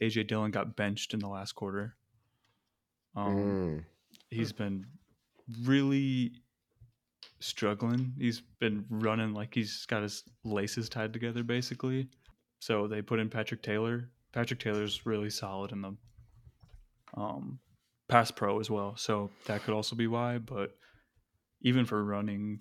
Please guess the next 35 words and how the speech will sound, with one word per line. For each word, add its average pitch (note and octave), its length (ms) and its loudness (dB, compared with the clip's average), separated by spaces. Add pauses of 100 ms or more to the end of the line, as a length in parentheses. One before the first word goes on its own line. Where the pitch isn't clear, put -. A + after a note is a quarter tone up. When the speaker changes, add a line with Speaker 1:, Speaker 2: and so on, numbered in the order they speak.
Speaker 1:
plays, G2+ 340 -6
Patrick A2+ 380 -10
Taylor G2 260 -6
was G2 140 -12
out G2 160 -10
there G2 140 -6
late, G2+ 420 -6
and G2+ 320 -6 (580)
A A2+ 80 -2
J G#2 160 0
Dillon G2 300 -4
was G#2+ 160 -6
essentially G#2+ 400 -2
not G2+ 240 -4
out G2+ 200 -8
there G#2 280 -8
at G#2+ 160 -8
all G#2 220 -6
at G#2 80 -14
the G#2+ 100 -6
end. G#2+ 340 -6 (1080)
Last A#2+ 340 -2
time B2 220 2
the A#2 60 2
Packers A#2+ 440 -4
were A2+ 80 0
down A2+ 260 0
seventeen A2+ 540 0 (100)
oh A2 200 4
at C3 60 4
halftime. A#2+ 640 0 (260)
Speaker 2:
Shut G2+ 420 8
up. F2+ 280 -2 (1400)
Shut A2 560 6
up. F#2 220 0